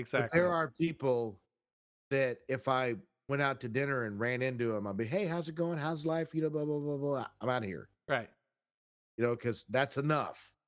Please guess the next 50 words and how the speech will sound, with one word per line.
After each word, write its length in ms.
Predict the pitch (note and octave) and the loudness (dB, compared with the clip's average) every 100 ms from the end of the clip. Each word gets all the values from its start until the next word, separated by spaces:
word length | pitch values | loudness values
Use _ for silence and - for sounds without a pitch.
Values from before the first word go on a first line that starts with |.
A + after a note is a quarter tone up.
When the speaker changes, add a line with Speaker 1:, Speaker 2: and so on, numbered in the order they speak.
| _ | _
Speaker 2:
Right. 180 | B2 G#2+ - | -4 -4 -2
Speaker 1:
already. 560 | A#2 B2 C3+ A#2+ - _ _ | 0 2 0 -2 -10 _ _
Speaker 2:
Yeah. 200 | A#2+ E2 - _ _ | -8 -8 -16 _ _
Speaker 1:
You 80 | C3+ | 0
know, 140 | C3+ | 2
and 100 | C3+ | 0
then 80 | D#3 | 2
there's 220 | E3 D#3+ A#2+ | 2 2 0
guys 340 | D3 D3 C3 | 0 0 -2
you 60 | C3+ | -2
can 80 | |
go 120 | C3 C#3+ | 2 2
out 140 | C#3 | 0
and 80 | A2+ | -2
have, 300 | C#3 C3 A2+ - | -2 -2 -6 -6
you 80 | |
know, 120 | B2+ G#2 | -2 0
go 140 | A#2+ | 0
to 60 | A2+ | 0
Taco 340 | C#3 B2 B2 | 0 0 -4
Tuesday 500 | - B2+ A#2+ A2+ A#2+ | -2 -2 0 0 0
or 80 | A2+ | 0
girls, 300 | G2 A#2 A2 | 0 -2 0
whatever, 500 | A#2 A#2+ A2 A2 G2+ _ _ _ _ | 0 0 0 -2 -4 _ _ _ _
and 80 | A#2 | -2
hang 200 | C#3 C#3 | 0 2
out 180 | C3 A#2 | 0 2
with 180 | B2 B2 | 0 2
'em 120 | A#2 | -2
for 460 | - A#2+ A2+ G#2+ - | 0 0 2 0 -4
an 140 | A2+ A2+ | -6 -2
evening. 680 | B2 C3 A2+ A#2+ A2+ A#2+ - _ _ _ _ _ - | 0 0 0 -2 -2 -6 -10 _ _ _ _ _ -2
That's, 340 | A#2+ - - _ _ | -2 -2 -12 _ _
you 60 | A2+ | -4
know, 280 | F#2+ D2+ D#2 _ _ - | -4 -4 -10 _ _ -16
Speaker 2:
Right. 140 | F#2+ - _ _ _ _ C#3+ | -16 -16 _ _ _ _ 0
Speaker 1:
pushing 260 | D3 C3+ | 0 0
the 80 | C3 | -4
three-hour 480 | - C#3 C#3 C#3 C3+ | 0 2 4 2 0
limit. 460 | C3 C#3 C#3 C3+ G#2 | 0 0 0 -2 0
They're 380 | A#2+ A#2 G#2 - _ _ - | 2 2 -2 -8 _ _ -2
doing 260 | B2+ B2 | 0 0
something 460 | A2+ C3 A#2+ B2+ A#2+ | 0 -2 0 -2 -2
that 140 | A#2 | -2
you're 140 | G2+ A2 | 0 0
like, 240 | G2+ F#2 G2+ | 0 -2 -4
"Okay, 280 | G2 F#2 | -4 -4
I'm 200 | E2 F2+ | -4 -4
uncomfortable 540 | F#2+ D#2+ F#2 D#2+ D#2+ | -4 -4 -8 -8 -12
with 100 | C#2 | -14